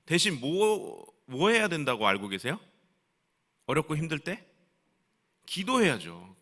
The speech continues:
그렇죠. 우리들은 그렇게 배워서 알고 있어요. 그리고 실제로 그렇게 하고 있고요.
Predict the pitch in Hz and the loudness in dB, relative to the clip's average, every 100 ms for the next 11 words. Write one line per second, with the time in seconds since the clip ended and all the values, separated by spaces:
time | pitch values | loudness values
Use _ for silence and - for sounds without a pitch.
0 | _ - 214 - 120 98 90 139 220 214 | _ -8 -8 -6 -6 -6 -8 -6 -6 -6
1 | - 190 196 202 135 113 127 - 92 104 | -4 -4 -4 -8 -6 -6 -8 -16 -18 -16
2 | 101 - - - 151 170 170 226 208 190 | -16 -18 -20 -14 -10 -6 -6 -4 -6 -6
3 | 185 - _ _ - 143 - - - 233 | -10 -20 _ _ -8 -8 -6 -8 -8 -8
4 | - - - | -10 -12 -20